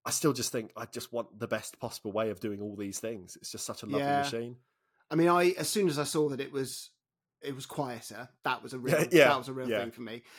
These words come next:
Speaker 2: Because
Speaker 1: Real boon. <laughs>
Speaker 2: Yeah, I mean, it's, I, and I've said this on the show before, like, if there's a choice of, of where I get games, even if the game's gonna look better and perform better on the Steam Deck, I'd still rather get it on the Switch because
Speaker 1: Yeah.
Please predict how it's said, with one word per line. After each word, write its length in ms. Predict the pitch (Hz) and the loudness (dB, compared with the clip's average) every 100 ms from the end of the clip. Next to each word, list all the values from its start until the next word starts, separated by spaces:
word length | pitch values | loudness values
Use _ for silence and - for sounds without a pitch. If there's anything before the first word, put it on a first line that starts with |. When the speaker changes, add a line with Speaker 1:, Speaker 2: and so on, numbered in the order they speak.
| - | -6
Speaker 2:
Because 260 | - 147 156 | 0 4 4
Speaker 1:
Real 120 | 131 | 4
boon. 380 | 110 120 117 123 - | 4 2 0 -6 -14
<laughs> 60 | - - - _ | -20 -20 -20 _
Speaker 2:
Yeah, 260 | 170 254 110 - - | -2 -2 -2 -6 6
I 60 | |
mean, 240 | 180 180 185 - - | 10 10 8 -2 -2
it's, 340 | 185 - - - | -2 0 -2 4
I, 140 | 175 - | 4 6
and 120 | 175 | 6
I've 120 | 175 | 6
said 200 | - 220 | 6 4
this 160 | 143 135 | 4 -2
on 80 | 139 | -2
the 80 | |
show 200 | 131 156 | 0 0
before, 340 | 131 120 151 127 | 0 0 2 2
like, 280 | 113 - - | 0 -4 -8
if 140 | 151 147 | -6 0
there's 160 | 143 | 0
a 60 | 139 | 0
choice 320 | - 180 151 | 0 0 -2
of, 100 | 127 - | -10 -8
of 140 | 143 | -2
where 160 | 147 139 | 0 2
I 60 | 123 | 0
get 240 | 135 139 | -4 -4
games, 580 | 139 123 60 78 131 - _ _ | -2 -2 -4 -8 -10 -16 _ _
even 220 | 156 175 | -2 0
if 160 | 156 - | 0 -4
the 80 | 127 | -2
game's 240 | 143 139 | 0 0
gonna 140 | 139 131 | -2 -2
look 220 | 131 - | -4 -4
better 280 | 104 - 123 | -8 -6 -10
and 40 | |
perform 300 | 127 143 131 | -6 -4 -2
better 300 | 110 110 123 | -4 -8 -8
on 80 | 117 | -8
the 60 | |
Steam 280 | 117 131 117 | -6 -4 -4
Deck, 240 | 110 85 - | -4 -8 -8
I'd 120 | 127 | -10
still 200 | - 143 | -4 -2
rather 240 | 135 120 120 | -2 -4 -6
get 160 | 120 | -6
it 40 | 101 | -6
on 140 | 110 | -6
the 80 | 120 | -8
Switch 400 | - 110 71 - | -6 -8 -8 -14
because 640 | _ - 151 98 139 - - | _ -2 0 0 -4 -8 -12
Speaker 1:
Yeah. 140 | 101 | -16